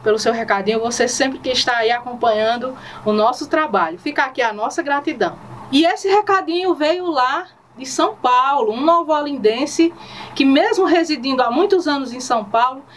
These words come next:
está aí acompanhando o nosso trabalho. Ele que disse que esse é um veículo de comunicação maravilhoso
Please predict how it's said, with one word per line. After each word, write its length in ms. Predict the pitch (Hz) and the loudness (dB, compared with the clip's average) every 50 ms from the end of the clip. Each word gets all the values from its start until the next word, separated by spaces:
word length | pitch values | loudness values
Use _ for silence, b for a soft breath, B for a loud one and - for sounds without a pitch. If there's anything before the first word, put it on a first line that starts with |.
| B B B B | B B B B
está 380 | - - - - 311 320 311 | -4 -4 0 2 2 2 2
aí 160 | 269 254 269 | 2 0 0
acompanhando 1040 | 277 277 269 - 302 311 320 320 - - 320 294 262 233 226 233 240 269 294 285 302 277 | 0 -2 -2 -2 -4 -4 -4 -4 0 0 0 0 0 0 0 0 0 2 2 2 2 2
o 40 | |
nosso 360 | 233 220 220 233 254 - - - | 2 4 4 2 2 -2 -8 -6
trabalho. 600 | - 254 269 254 196 190 175 170 165 151 156 170 B B B B B B B | -4 -2 -2 0 0 0 0 0 0 -4 -8 -14 B B B B B B B
Ele 200 | 254 302 339 339 | 2 2 2 4
que 120 | - 320 | 2 2
disse 300 | - 269 285 285 - 302 | 2 0 -2 -2 -2 -4
que 120 | - 302 277 | -2 0 0
esse 300 | 269 269 285 - - 294 | 2 0 0 0 0 0
é 60 | 277 | 0
um 120 | 277 269 | 0 -2
veículo 460 | - 254 240 247 277 302 - 302 302 | -2 -2 0 0 0 -2 -2 -2 -2
de 80 | - 262 | -2 -2
comunicação 840 | - - 262 254 247 254 254 - 226 220 226 226 - - 247 233 214 | -2 -2 -2 -2 -2 -8 -4 -2 0 0 0 -2 -2 0 0 0 2
maravilhoso 1120 | 202 208 214 233 262 285 285 269 254 247 214 190 196 170 165 165 180 202 240 233 - 262 | 2 4 4 4 2 2 0 0 0 -2 -4 -6 -6 -4 -2 0 2 2 0 -2 -4 -10